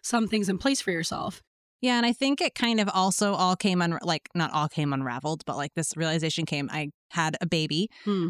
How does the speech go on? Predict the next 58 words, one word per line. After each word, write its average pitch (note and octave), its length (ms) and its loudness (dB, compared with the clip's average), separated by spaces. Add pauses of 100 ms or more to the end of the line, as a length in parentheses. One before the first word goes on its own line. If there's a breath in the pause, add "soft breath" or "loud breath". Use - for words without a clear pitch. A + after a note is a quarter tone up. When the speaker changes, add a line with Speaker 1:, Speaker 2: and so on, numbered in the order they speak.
Speaker 2:
and F#3+ 240 2
so F3+ 280 2
I F3+ 120 2
was F3+ 160 2
able F#3+ 160 2
to B3 100 0
function G3+ 400 2
with, F3 140 0
like, D3 200 -2
"Okay, D#3 460 -2
this E3 300 0
is, E3+ 160 -4
I D3+ 100 -4
am C#3 260 -6
at D3+ 220 -4
work, A#3 320 2
and F3+ 100 4
these E3+ 140 2
are E3+ 60 0
my E3 100 0
home F#3 240 4
duties," E3 320 0
and D3+ 100 -2
I D3+ 40 0
was, D3+ 100 -2
like, C3+ 140 -6
very F3 360 2
much, E3 300 2
like, D3 220 -2
"These F#3 180 6
are F#3 60 4
what E3+ 100 2
I D#3+ 60 2
need D#3 140 0
to - 40 -4
get D#3 120 -4
done. F3+ 280 4
This E3 160 0
is - 80 -6
my E3 80 2
routine." D3+ 380 0
And D#3+ 100 0
then F3 80 2
you F#3+ 80 2
throw G#3 220 0
a - 20 2
kid G3 300 2
in, D3 220 2
Speaker 1:
Hmm. F3+ 320 0 (220 loud breath)
Speaker 2:
and E3+ 200 0
it D3+ 100 -6
just E3+ 200 0
kinda, E3+ 220 0
like, D3 240 -2
derailed D#3+ 560 2
the D#3 80 0
system. C#3+ 440 0
Speaker 1:
<laughs> - 500 -6